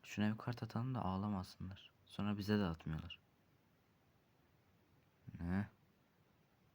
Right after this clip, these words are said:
Ne? Okçu istiyorum ya. Okçunun evrimi de gelecek. Sonraki evrimden. O yüzden okçu lazım. Ya şu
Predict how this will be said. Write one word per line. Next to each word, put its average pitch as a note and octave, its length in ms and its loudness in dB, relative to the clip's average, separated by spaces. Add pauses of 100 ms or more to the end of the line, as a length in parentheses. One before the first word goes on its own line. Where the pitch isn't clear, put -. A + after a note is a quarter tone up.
(540)
Ne? G2 460 -2 (1300)
Okçu G2+ 380 2
istiyorum F2 580 0
ya. D#2+ 240 -2 (1600)
Okçunun G#2 520 0
evrimi G2+ 340 0
de B2 80 0
gelecek. G#2 500 -4 (180)
Sonraki G2 480 -6
evrimden. F2+ 420 -2 (840)
O G2 100 -2
yüzden G2 220 0
okçu G2 300 -2
lazım. F#2 320 0 (840)
Ya G2+ 360 2 (160)
şu A#2+ 440 0